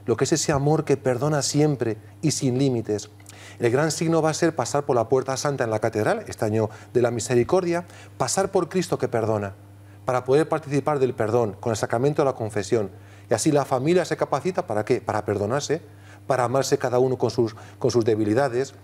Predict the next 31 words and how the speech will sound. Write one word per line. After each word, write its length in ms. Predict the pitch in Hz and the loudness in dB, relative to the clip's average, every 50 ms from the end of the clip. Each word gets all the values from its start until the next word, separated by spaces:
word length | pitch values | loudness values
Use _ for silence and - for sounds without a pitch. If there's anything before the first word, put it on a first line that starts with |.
| - - - | -20 -8 -4
para 160 | - 123 120 | -2 -2 0
tener 260 | 113 127 131 143 143 | 0 2 2 2 2
paciencia 680 | - 135 127 - - 143 151 151 139 - 143 127 113 - - - - - | 2 -2 -2 -2 0 0 2 2 2 2 2 2 2 0 -6 -12 -2 2
de 60 | 139 | 4
los 140 | 131 127 120 | 4 4 4
defectos 400 | 120 107 - 143 131 - 120 110 | 0 0 0 0 2 2 2 2
de 80 | 120 | 4
los 120 | 113 107 98 | 4 4 2
demás. 380 | 110 113 135 151 160 160 - - - | 0 0 0 -2 -2 -4 -8 -12 -8
Es 80 | - 135 | -4 -2
la 80 | 156 147 | -2 -2
escuela 300 | - - 156 151 135 123 | 0 0 2 2 4 2
de 60 | 117 | 2
la 60 | 113 | 0
misericordia. 600 | 110 101 - 117 110 110 107 - 208 196 165 107 - - - | -2 -4 -2 0 0 0 2 0 0 0 0 -2 -4 -4 -2
Y 60 | - | 0
la 100 | 135 139 | 0 0
segunda 340 | 131 - 139 143 180 202 214 | 0 0 0 0 0 0 0
razón, 380 | 202 202 185 - 214 214 220 220 - - - - - - - - - | 0 -2 0 0 0 0 0 -2 -8 -18 -20 -20 -20 -20 -20 -8 -4
por 100 | 131 139 | -2 0
algo 200 | 147 151 147 - | 2 0 0 0
precioso, 500 | 127 117 104 - 127 131 131 - - - | -2 -4 -2 0 2 0 2 0 -2 -4
porque 240 | 117 104 - 120 | -6 -4 -2 0
la 80 | 113 113 | 0 0
misericordia 680 | 113 113 - - 117 113 113 113 151 151 147 143 143 | 0 0 0 0 0 2 2 0 0 0 0 -2 -2
es 160 | 151 165 - - - - - - - - - | -2 -2 -4 -8 -14 -20 -20 -20 -10 -4 -2
ese 220 | 147 135 - 175 | -2 0 0 0
amor 280 | 156 156 165 175 185 - - - - - - - - - | 0 2 2 0 0 0 -4 -12 -20 -20 -20 -20 -16 -2
que 140 | - 131 117 | 0 0 2
tiene 200 | 151 170 180 170 | 4 4 4 4
entrañas 920 | 156 143 120 - 143 170 185 175 156 135 120 110 110 107 - - - - | 2 2 0 0 0 0 0 0 -2 -2 -4 -4 -4 -6 -8 -10 -12 -12